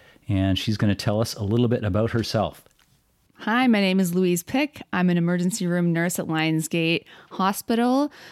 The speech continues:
Speaker 2: I recently started a position, um, as a patient care coordinator in the last month. I've been emer-, I've been an emergency room nurse for the last ten years. I went to McGill University and then started my career at the Montreal General Hospital in the emergency department there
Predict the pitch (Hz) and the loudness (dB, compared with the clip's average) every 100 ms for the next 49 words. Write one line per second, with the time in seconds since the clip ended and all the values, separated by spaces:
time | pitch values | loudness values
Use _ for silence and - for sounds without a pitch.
0 | - - 175 180 180 156 180 175 170 - | -10 -2 2 2 0 0 2 2 2 0
1 | 165 160 156 185 160 160 - 170 160 156 | 0 0 -2 0 0 0 0 0 2 2
2 | 156 151 - 156 147 - 156 156 170 165 | 2 0 0 -2 0 0 -2 -2 0 0
3 | 151 190 202 - 208 208 208 208 202 175 | -2 -2 -2 0 0 2 2 2 2 0
4 | 165 160 156 170 185 254 - - - - | 0 -2 -4 -4 -2 -2 -4 -10 -16 -20
5 | - - - 170 180 175 180 - 170 180 | -20 -14 -4 0 2 2 0 0 0 2
6 | 175 175 170 170 170 175 170 170 170 165 | 2 2 2 0 0 -2 0 2 2 2
7 | 165 170 - - - 160 160 156 156 160 | 0 0 -4 -6 -4 -2 0 -2 -2 -4
8 | - 190 175 185 240 277 285 285 - - | -4 0 2 2 2 2 2 0 -2 -6
9 | 160 160 165 - 165 175 175 170 170 175 | -4 -2 -2 -2 -2 0 2 0 -2 -4
10 | - 175 170 160 156 151 160 160 156 165 | -2 0 2 2 0 0 0 0 0 -2
11 | 165 156 156 170 151 147 165 151 147 160 | -2 -2 -2 -2 -4 -4 -4 -4 -2 -2
12 | 170 185 185 190 196 - 190 185 185 175 | -2 0 -2 -2 -4 -2 0 0 0 0
13 | 180 180 185 170 185 170 175 170 165 165 | -2 -2 -2 -2 -2 -2 -4 -2 -2 0
14 | 165 | -2